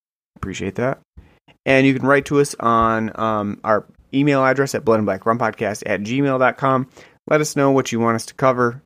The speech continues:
any, uh, any suggestions that you have for us. We'll certainly take them into consideration. You can donate to us as well. We have a Patreon page. We have, um, I, I think that Apple is putting out some sort of, like, subscriber thing from,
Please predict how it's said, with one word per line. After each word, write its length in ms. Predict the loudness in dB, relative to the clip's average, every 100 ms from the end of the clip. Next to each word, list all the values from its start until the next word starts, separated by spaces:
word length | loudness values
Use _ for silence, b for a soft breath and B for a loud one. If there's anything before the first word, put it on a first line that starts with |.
| _
any, 260 | -6 -4 -4
uh, 260 | -4 -6 -10 _ _ _ _
any 160 | -4 -4 -6 _
suggestions 580 | -8 -2 0 0 -2 -4
that 60 | -2
you 100 | -2
have 140 | -2
for 160 | 0 -2
us. 160 | -2 B B B
We'll 100 | -4
certainly 280 | 0 2 2
take 200 | 0 0
them 220 | 0 -2
into 200 | -6 -8 -6
consideration. 800 | -8 -6 0 0 0 0 -2 -4 B B
You 60 | -2
can 100 | 2
donate 380 | 4 6 4 2
to 160 | 0
us 140 | 0 -2
as 100 | 0
well. 240 | 4 4
We 80 | 4
have 80 | 2
a 40 | 0
Patreon 480 | -6 -2 0 0 -2
page. 320 | -2 -2 -4
We 160 | -8 -6
have, 360 | -6 -8 -12 -20 b b b -4
um, 400 | -2 0 -2 -4
I, 280 | -2 0 -2
I 40 |
think 260 | 0 -4 0
that 320 | 0 0 -2 _ _ _ _ _ _
Apple 540 | -2 0 2 2 0 -2
is 160 | -8
putting 320 | -4 -2 -2 -2
out 260 | -2 -6
some 180 | -10 -14
sort 200 | -6 -4
of, 80 | -2
like, 160 | -4 -6
subscriber 540 | -14 -4 0 2 0
thing 300 | -2 -4 -4
from, 360 | -4 -4 -2